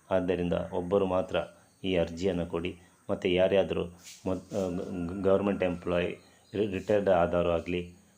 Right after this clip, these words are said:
ಮತ್ತು ಗವರ್ಮೆಂಟ್ ಎಂಪ್ಲಾಯಿ ಆಗಿರುವವರಾಗಲಿ, ಮತ್ತು ಗವರ್ಮೆಂಟಲ್ಲಿ ಯಾವ, ಯಾವುದೇ ಕೆಲಸವಿರಲಿ, ಅಂಥವರು ಈ ಯೋಜನೆಗೆ ಅರ್ಹರಲ್ಲ. ಆದ್ದರಿಂದ ಅವರು ಕೂಡ ಇದಕ್ಕೆ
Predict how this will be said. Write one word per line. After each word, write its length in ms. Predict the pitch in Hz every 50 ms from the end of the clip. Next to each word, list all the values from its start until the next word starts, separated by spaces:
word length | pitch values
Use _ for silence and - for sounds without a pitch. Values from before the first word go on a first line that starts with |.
| _ -
ಮತ್ತು 320 | 95 90 87 - 87 82
ಗವರ್ಮೆಂಟ್ 460 | 85 92 92 92 98 98 98 90 90 92 87 87 87 87
ಎಂಪ್ಲಾಯಿ 420 | 85 85 90 87 98 101 95 92 90 90 - 90
ಆಗಿರುವವರಾಗಲಿ, 920 | 87 80 82 80 87 90 87 87 85 85 85 82 82 80 82 80 82 87 90 87 - - - _ _ _ _ _ _ -
ಮತ್ತು 300 | 98 90 - 95 87 82
ಗವರ್ಮೆಂಟಲ್ಲಿ 600 | 92 95 98 104 107 101 - 98 92 92 92 90
ಯಾವ, 280 | 87 87 87 92 104 -
ಯಾವುದೇ 380 | 92 92 92 98 98 98 117
ಕೆಲಸವಿರಲಿ, 680 | - 107 95 90 - - 90 87 87 85 82 85 90 90 - - - _ _ - -
ಅಂಥವರು 500 | 98 98 95 95 95 87 87 87 92 90 90 - - _ _ _ _ -
ಈ 160 | 101 104 101
ಯೋಜನೆಗೆ 680 | 95 90 87 82 87 85 87 85 82 87 85 82 - -
ಅರ್ಹರಲ್ಲ. 540 | 90 85 85 82 90 92 85 82 82 82 85 85 87 87 - - - - _ -
ಆದ್ದರಿಂದ 500 | 98 95 87 87 92 85 85 87 90 87 90 82 - - - _ _ -
ಅವರು 220 | 85 92 98 101
ಕೂಡ 220 | - - 95 101 90 82 - 95
ಇದಕ್ಕೆ 340 | 98 87 87 82 - -